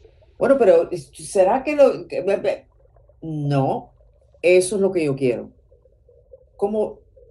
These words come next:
Piscis, estás muy decidido. Parece que tú llevas tiempo pensándolo, te costó mucho trabajo, sufriste mucho, pero ya hiciste la decisión. Entonces no estás oyéndole a nadie.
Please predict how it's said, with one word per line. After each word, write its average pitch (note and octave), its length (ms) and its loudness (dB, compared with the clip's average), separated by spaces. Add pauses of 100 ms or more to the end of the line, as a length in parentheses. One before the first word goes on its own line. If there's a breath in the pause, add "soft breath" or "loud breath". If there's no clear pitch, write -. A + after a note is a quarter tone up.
(220)
Piscis, C#4+ 340 -4
estás F#3 320 -4
muy F#3+ 220 -8
decidido. C#3+ 720 -6 (1080)
Parece G#3 300 -2
que A#3 120 -4
tú A#3+ 100 -8
llevas G#3 360 -4
tiempo G3 460 -4 (180)
pensándolo, G3 720 -2 (640)
te D3+ 120 -2
costó D#3 300 -2
mucho F3+ 280 -6
trabajo, F3 360 -2
sufriste E3 440 -6
mucho, - 300 -8
pero D#3 140 -6
ya D#3 120 -4
hiciste F3 320 -6
la D#3+ 140 -2
decisión. D3 540 -8
Entonces D3+ 360 -8
no E3 120 -6
estás F#3+ 240 -4
oyéndole G3+ 720 -2
a - 140 -6
nadie. G3+ 580 -2